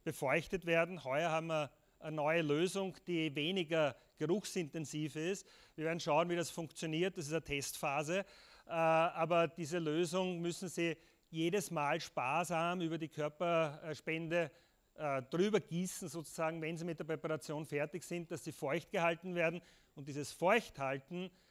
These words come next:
äh, wird mit sozusagen, wenn man so möchte, benotet. Das heißt, die Sorge ums Präparat ist ein wesentlicher Teil, äh, der jeweiligen Note an den jeweiligen Nachmittag.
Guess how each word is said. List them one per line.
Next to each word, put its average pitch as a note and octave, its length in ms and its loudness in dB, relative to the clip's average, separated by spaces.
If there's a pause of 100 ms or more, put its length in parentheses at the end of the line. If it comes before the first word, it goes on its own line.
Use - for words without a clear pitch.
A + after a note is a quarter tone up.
(200)
äh, E3 280 2
wird F3 360 2
mit F3 340 -2 (200)
sozusagen, E3 720 -4
wenn D3+ 140 -8
man D#3 80 -8
so D#3 80 -10
möchte, D#3+ 280 -4
benotet. D#3+ 640 0 (240)
Das D3+ 140 -6
heißt, D#3+ 340 -4
die D3+ 140 -4 (140)
Sorge F#3 500 2
ums D#3+ 180 -2
Präparat D#3 640 0
ist D3+ 100 -6
ein E3 80 -4
wesentlicher D#3+ 540 -4
Teil, C3+ 460 -2 (300)
äh, D#3 380 2 (120)
der D#3+ 500 4
jeweiligen D#3 520 -2
Note D#3+ 420 0
an D3+ 120 0
den D3 140 -4
jeweiligen D3 440 -2
Nachmittag. A#2+ 600 -8